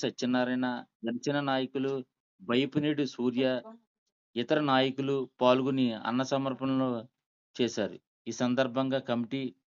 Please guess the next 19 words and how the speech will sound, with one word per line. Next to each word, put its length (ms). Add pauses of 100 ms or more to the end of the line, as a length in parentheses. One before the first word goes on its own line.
(140)
ప్రెసిడెంట్ 460 (160)
సతీష్ 400 (420)
రాజ్, 260 (180)
వైస్ 280
ప్రెసిడెంట్ 480
మురళి, 340 (480)
సెక్రటరీ 460 (100)
గణేష్ 320 (140)
మాట్లాడుతూ, 560 (400)
గత 160
రెండు 260 (100)
సంవత్సరాలుగా 680 (720)
యూనియన్ 340 (140)
ఆధ్వర్యంలో 680
లక్ష్మీ 420
గణపతి 380 (100)
నవరాత్రి 480
ఉత్సవాలు 440 (680)
ఘనంగా 340